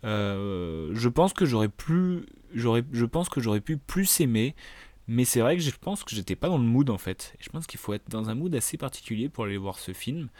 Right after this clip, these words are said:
Et, euh, bah, de toute façon, dans, dans tous les films où ça parle de la mort, je pense que il faut, euh, se préparer peut-être. Je sais pas si c'est une préparation ou quoi, mais, euh, c'est vrai que je pense que j'étais pas dans le mood. Et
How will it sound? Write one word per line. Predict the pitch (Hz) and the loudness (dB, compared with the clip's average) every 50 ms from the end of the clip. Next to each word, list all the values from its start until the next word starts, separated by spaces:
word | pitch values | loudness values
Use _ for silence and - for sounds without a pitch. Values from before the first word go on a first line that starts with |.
| - - - - - - - - _ - - | -20 -20 -20 -20 -20 -20 -20 -20 _ -14 -6
Et, | 123 113 107 107 104 | -4 -2 0 0 0
euh, | 98 98 98 101 98 98 98 98 98 98 101 101 101 101 101 101 - - - - - | -2 -2 -4 -4 -4 -4 -4 -6 -6 -8 -8 -10 -10 -10 -12 -12 -12 -12 -14 -14 -10
bah, | 76 82 - | -10 -10 -8
de | - | -8
toute | |
façon, | 104 98 120 120 | -10 -8 -6 -4
dans, | 113 101 92 87 82 | -4 -4 -4 -4 -4
dans | 73 85 104 | -6 -6 -8
tous | - - 120 | -4 -2 -2
les | 113 | -2
films | - - 131 131 131 117 | 0 0 -2 0 0 0
où | 101 | -2
ça | - - 95 | -2 -4 -4
parle | - - 98 101 98 98 101 | -2 -2 -2 -2 -2 -4 -2
de | 101 101 | -2 0
la | 92 92 | 0 2
mort, | 98 110 127 165 151 - | 2 0 0 -2 -8 -12
je | - - | -14 -14
pense | - - 104 110 - - | -10 -8 -6 -8 -8 -10
que | - - 101 101 101 98 98 98 - _ - - _ _ _ _ _ _ _ _ _ _ _ _ | -10 -10 -8 -6 -6 -6 -8 -10 -12 _ -20 -20 _ _ _ _ _ _ _ _ _ _ _ _
il | - 92 | -16 -14
faut, | - - - 101 98 101 98 | -12 -8 -6 -4 -4 -2 -4
euh, | 95 95 95 95 95 98 98 98 101 | -4 -4 -6 -6 -8 -8 -10 -10 -10
se | - - | -12 -14
préparer | _ - 98 95 _ - 90 98 101 104 | _ -10 -12 -10 _ -8 -8 -8 -8 -10
peut-être. | - - - - - 104 123 - | -10 -12 -12 -8 -8 -8 -8 -8
Je | - - | -8 -4
sais | - - | -4 2
pas | - 131 | 2 2
si | 139 - | 2 0
c'est | - - 104 | -2 0 0
une | 98 | -2
préparation | - - - 98 - 98 92 90 92 95 - - - 98 98 104 110 113 110 104 | 0 -2 -6 -4 -2 -2 -2 -2 -4 -4 -6 -6 -6 -4 -2 -2 -2 -2 -2 -4
ou | |
quoi, | 92 - - 101 113 143 | -6 -4 -4 -2 -2 0
mais, | 156 160 120 101 101 104 117 139 147 139 | 0 0 2 2 4 4 4 4 4 2
euh, | 123 104 98 | 2 2 0
c'est | - - 101 | 0 0 0
vrai | 98 107 143 151 | 2 0 0 0
que | 135 | -2
je | 127 | -4
pense | 123 131 147 156 | -2 0 2 2
que | |
j'étais | 143 110 110 | 2 0 0
pas | 92 113 131 | 0 0 0
dans | 147 131 | 2 2
le | 110 | 4
mood. | 110 123 151 160 | 4 4 2 2
Et | 151 127 113 107 104 104 104 | 4 4 4 4 4 2 -2